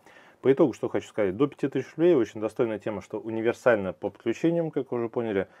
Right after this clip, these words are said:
Плюс-минус есть подсветка, потому что, ну, возможно, это будет приятно. Не все пользуются, возможно, вообще не будешь ей пользоваться, но она здесь есть. Ну, не такая уж и прям,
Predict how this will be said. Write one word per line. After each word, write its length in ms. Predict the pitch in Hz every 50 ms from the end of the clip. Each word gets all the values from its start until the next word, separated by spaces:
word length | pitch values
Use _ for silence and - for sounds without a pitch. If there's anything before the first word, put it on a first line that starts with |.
| _ _
Плюс-минус 560 | - 135 143 135 - 147 139 135 117 101 -
есть 180 | 120 120 104 -
подсветка, 520 | - 107 104 - 139 165 170 - - 160
потому 320 | - - - 110 110 107 -
что, 260 | - - 104 101 101
ну, 340 | 127 165 160 120 95 90 123 127 _ _ _ _
возможно, 420 | 90 107 110 107 120 117 104 98 107
это 80 | 95
будет 220 | 90 92 101 87 -
приятно. 340 | - 107 127 147 147 -
Не 240 | 113 113 123 135 139
все 160 | - - 135
пользуются, 720 | 110 - 151 156 151 139 131 107 - - 98 95 90 90 95 101 98
возможно, 400 | 98 101 113 113 135 131 110 101
вообще 200 | 98 95 - 120
не 60 | 113
будешь 240 | 104 101 101 90 -
ей 80 | 92 90
пользоваться, 500 | - - 101 90 87 87 82 - - 87
но 240 | 92 117 131 123 101
она 200 | 95 104 113 104
здесь 180 | 104 104 101 -
есть. 220 | - 85 82 - _ _ _ -
Ну, 180 | 120 131 127
не 180 | 107 98 98 95
такая 240 | - 104 - 123 107
уж 120 | - -
и 20 |
прям, 240 | - 101 101 101 98